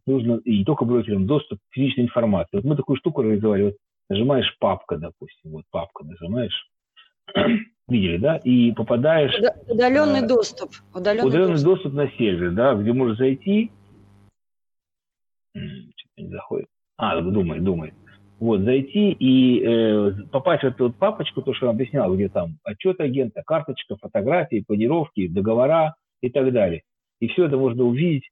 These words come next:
Speaker 1: и даже всё это можно посмотреть, даже поправить. Единственное, что мы там немножко регулировали условия доступа для того, чтобы там, ну, там, защи-, ну, обезопасить информацию, чтобы кто-то нечаянно не удалил. <clears throat> Вот так, видите, мы попали, вот, вот мы сейчас попали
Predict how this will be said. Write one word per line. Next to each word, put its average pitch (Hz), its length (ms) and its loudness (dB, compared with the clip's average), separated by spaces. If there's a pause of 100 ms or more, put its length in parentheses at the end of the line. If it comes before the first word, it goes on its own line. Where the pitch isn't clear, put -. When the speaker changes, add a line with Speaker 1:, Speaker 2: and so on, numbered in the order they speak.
(260)
Speaker 1:
и 123 60 0
даже 123 300 0
всё 135 180 0
это 110 140 0
можно 113 280 0
посмотреть, 127 420 -2 (160)
даже 107 280 -2
поправить. - 600 -4
Единственное, 110 360 -6
что - 100 -4
мы 98 80 -4
там 90 180 -4
немножко 98 400 -4 (320)
регулировали 101 680 2
условия 92 320 -2
доступа 143 580 -2 (380)
для 101 140 -6
того, 113 220 -2
чтобы 87 320 -6
там, 80 180 -4
ну, 117 160 -2
там, - 200 -6 (180)
защи-, 95 600 -6
ну, 160 220 -2
обезопасить 110 540 0
информацию, 120 520 -2
чтобы 117 160 -6
кто-то 98 80 0
нечаянно 107 340 0
не 98 120 2
удалил. 98 360 0 (480)
<clears throat> 135 340 -2
Вот 104 320 0
так, 110 180 -2
видите, 123 220 0
мы 107 180 0
попали, 107 280 2
вот, 90 80 -2 (280)
вот 107 140 -2
мы 131 120 2
сейчас 113 180 -4
попали 185 420 0